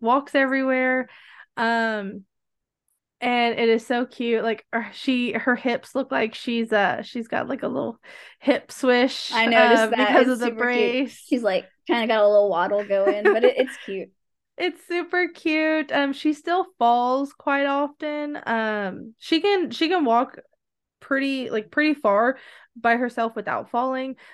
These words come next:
Speaker 1: but I think
Speaker 2: That's not gonna
Speaker 1: just
Speaker 2: go away.
Speaker 1: Yeah,
Speaker 2: <laughs>
Speaker 1: she just, uh, she trips over her feet a lot. Today at the doctor's office, like, she was walking and then she'd fall every so often onto her hands and have to get back up.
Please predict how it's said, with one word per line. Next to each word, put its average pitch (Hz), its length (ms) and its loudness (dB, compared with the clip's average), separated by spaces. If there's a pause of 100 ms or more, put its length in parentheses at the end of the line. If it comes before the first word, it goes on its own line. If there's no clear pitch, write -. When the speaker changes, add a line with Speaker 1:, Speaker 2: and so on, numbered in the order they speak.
(140)
Speaker 1:
but 233 120 2
I 233 100 2
think 240 460 -4 (320)
Speaker 2:
That's 240 180 0
not 226 200 4
gonna 143 120 -4
Speaker 1:
just 147 100 -10
Speaker 2:
go 87 160 -4
away. 76 240 -8 (240)
Speaker 1:
Yeah, 233 600 6
Speaker 2:
<laughs> - 0 -
Speaker 1:
she 285 340 0
just, 277 500 2
uh, 233 300 2
she 247 160 -8
trips 269 260 -4
over 254 200 -2
her 247 120 -6
feet 240 240 -6
a 233 60 -2
lot. 226 520 0 (360)
Today 240 280 -4
at 233 60 -6
the 254 60 -8
doctor's 220 380 -2
office, 220 420 -4
like, 208 120 -8
she 214 240 -6
was 202 420 -4
walking 233 540 2
and 208 80 -4
then 196 200 -4
she'd 214 400 -10 (160)
fall 233 360 6
every 226 340 2
so 226 260 -2
often 202 360 -2
onto 196 220 -6
her - 140 -2
hands 285 540 -4
and 208 120 -6
have 196 140 -10
to 196 80 -18
get 196 160 -10
back 196 200 -4
up. 254 300 0